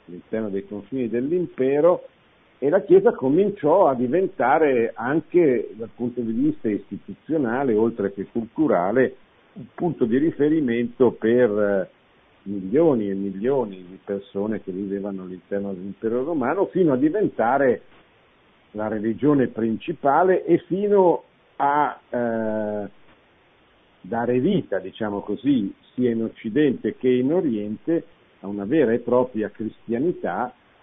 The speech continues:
anche da un punto di vista giuridico. Una cristianità con alcune caratteristiche nacque a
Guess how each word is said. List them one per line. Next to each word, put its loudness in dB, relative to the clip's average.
anche -4
da -2
un -8
punto -4
di 0
vista -8
giuridico. -16
Una -14
cristianità -2
con -10
alcune -2
caratteristiche -6
nacque -8
a -16